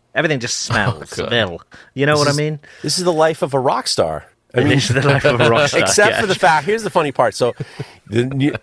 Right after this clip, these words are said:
Speaker 3: every Friday, the three five fives release a new song, a new video. It's, they're great.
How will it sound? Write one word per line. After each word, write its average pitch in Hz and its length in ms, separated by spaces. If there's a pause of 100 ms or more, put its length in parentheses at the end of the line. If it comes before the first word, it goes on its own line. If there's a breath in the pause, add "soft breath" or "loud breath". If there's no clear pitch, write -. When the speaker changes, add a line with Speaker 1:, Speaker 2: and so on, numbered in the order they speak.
Speaker 3:
every 175 380
Friday, 151 640
the 113 100
three 151 240
five 139 300
fives 123 360
release 113 300
a 104 40
new 107 200
song, 104 480
a 98 40
new 104 140
video. 101 640
It's, 92 220
they're 101 180
great. 120 480